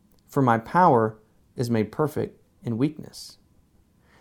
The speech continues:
Therefore, I will boast all the more gladly about my weaknesses, so that Christ's power may rest on me.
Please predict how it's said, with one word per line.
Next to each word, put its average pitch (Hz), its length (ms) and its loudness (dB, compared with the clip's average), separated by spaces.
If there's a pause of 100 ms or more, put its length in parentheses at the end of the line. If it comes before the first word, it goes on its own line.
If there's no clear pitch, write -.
Therefore, 143 400 6
I 143 100 6
will 165 160 6
boast 143 340 0
all 175 300 6
the 196 80 4
more 180 240 2
gladly 135 460 4
about 120 260 2
my 117 140 0
weaknesses, 117 560 -6
so - 180 4
that 127 160 2
Christ's 190 480 4
power 139 380 2
may 131 160 2
rest 160 400 0
on - 180 -6
me. - 220 -14